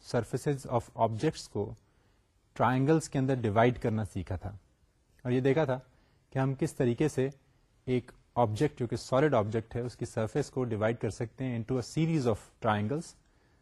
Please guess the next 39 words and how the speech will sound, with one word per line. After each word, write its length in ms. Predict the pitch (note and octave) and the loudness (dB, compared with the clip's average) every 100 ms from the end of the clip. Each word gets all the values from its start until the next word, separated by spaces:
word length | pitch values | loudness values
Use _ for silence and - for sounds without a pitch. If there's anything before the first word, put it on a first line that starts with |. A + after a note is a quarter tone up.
| _ - | _ -4
اور 180 | A#2+ | -2
پھر 140 | A#2 C3+ | 0 0
ٹرائنگل 440 | C3+ C3 C#3 C#3 | 2 0 2 2
میشز 440 | C3 A#2+ - D3+ - | 2 0 0 -2 0
کے 100 | C3+ | 0
ذریعے 220 | C3 C3 | 2 0
سے 180 | - C3+ | 0 -2
یا 120 | C3 | 0
ٹرائنگل 320 | B2 A2+ A2+ | -2 -2 -4
فینس 400 | - B2 C3 C3+ | -2 0 2 0
کے 80 | C#3+ | -2
ذریعے 260 | C3 B2+ C3 | 0 0 -2
سے 200 | - C3 _ _ _ _ - | -4 -12 _ _ _ _ -6
یا 80 | A#2 | -2
ٹرائنگل 320 | B2+ A#2+ A#2+ | 0 0 0
اسٹرپس 480 | A#2 - F#3 - - | -2 -2 -2 -2 -2
کے 100 | A#2+ | 0
ذریعے 240 | A2 A2 | 2 0
سے 160 | C3 C#3+ - _ _ - | -2 -6 -8 _ _ -8
اس 160 | B2+ - | -8 -4
کو 100 | C3 | -4
ہم 100 | B2+ | -2
کس 140 | - | -2
طرح 180 | C3 B2 | 0 0
سے 180 | - D3+ - _ _ _ - | -2 -6 -8 _ _ _ -10
اپروکسیمیٹ 640 | B2 B2 - - A#2 G#2+ | -4 -2 -4 -4 -4 -4
کر 120 | - G#2 | -4 -6
سکتے 380 | - - - | -6 -12 -10
ہیں۔ 100 | G#2 G2 _ _ _ _ _ _ _ _ _ _ _ _ _ C#3 | -12 -12 _ _ _ _ _ _ _ _ _ _ _ _ _ 2
یہ 100 | D3 | 6
بیسک 340 | C#3+ F3+ - | 6 6 2
کام 200 | D#3 D#3+ | 2 2
تو 220 | E3 D#3+ | 4 4
ہم 80 | D3 | 6
نے 240 | D3 D#3 C#3+ | 4 2 -2
ڈویژن 540 | A#2+ A#2+ B2+ D3+ D#3 | 0 4 6 6 6
کا 100 | C#3+ | 2
کیا 220 | A2+ G2 F#2 | 0 0 -2
تھا، 180 | F2+ | -6